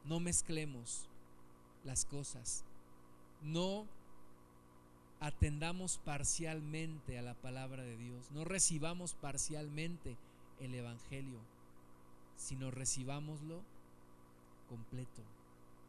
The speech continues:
completo, como es, como Cristo lo quiere. Vamos a orar. Señor, gracias por ese vino nuevo que tú has traído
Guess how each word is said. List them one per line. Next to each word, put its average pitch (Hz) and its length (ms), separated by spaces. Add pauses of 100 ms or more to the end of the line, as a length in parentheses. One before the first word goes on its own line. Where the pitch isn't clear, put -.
(400)
completo, 120 640
como 120 300
es, 135 340
como 120 200
Cristo 127 400
lo 120 180
quiere. 110 260 (1200)
Vamos 147 360
a 123 60
orar. 107 260
Señor, 175 400 (1160)
gracias 196 540
por 151 220
ese 165 400 (200)
vino 160 340
nuevo 139 380
que 127 120
tú 147 120
has 143 140
traído 147 500